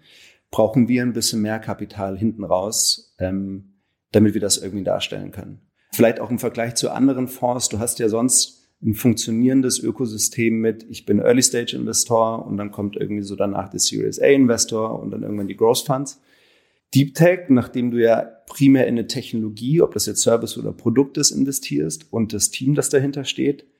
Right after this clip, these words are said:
ähm, hat, glaub ich, ein bisschen mehr Anlaufzeit über eine Series A und B heraus, wo das De-Risking nicht so schnell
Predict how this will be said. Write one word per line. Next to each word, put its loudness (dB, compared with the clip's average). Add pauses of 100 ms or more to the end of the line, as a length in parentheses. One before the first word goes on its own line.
(380)
ähm, 2 (200)
hat, 0
glaub 4
ich, -10
ein -4
bisschen 4
mehr 0
Anlaufzeit -4 (200)
über 0
eine 4
Series -4
A -4 (180)
und -6
B -10
heraus, -4 (300)
wo 4
das 4
De-Risking -2 (840)
nicht 6
so -2
schnell -6